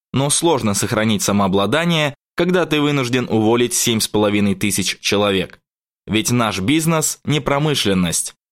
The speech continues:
он не о нефти, не о недвижимости, он вообще ни о чём таком. Он о людях.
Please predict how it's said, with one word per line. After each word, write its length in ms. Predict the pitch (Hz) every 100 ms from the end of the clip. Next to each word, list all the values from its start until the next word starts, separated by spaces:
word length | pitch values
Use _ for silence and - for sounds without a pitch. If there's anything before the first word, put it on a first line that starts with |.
| _
он 280 | - 147 147 -
не 180 | 127 127
о 100 | 123
нефти, 580 | 127 101 - - 85 - _ _ -
не 200 | 117 123
о 100 | 123
недвижимости, 920 | 131 120 123 107 92 90 - 90 71 _ _ _ _ -
он 200 | 156 139
вообще 580 | 113 101 - 143 156 165
ни 120 | 202
о 140 | 147
чём 280 | 101 113 101
таком. 400 | 101 101 101 80 - _ _ _ _
Он 340 | 107 123 110 - -
о 160 | 110
людях. 640 | 101 110 107 85 78 -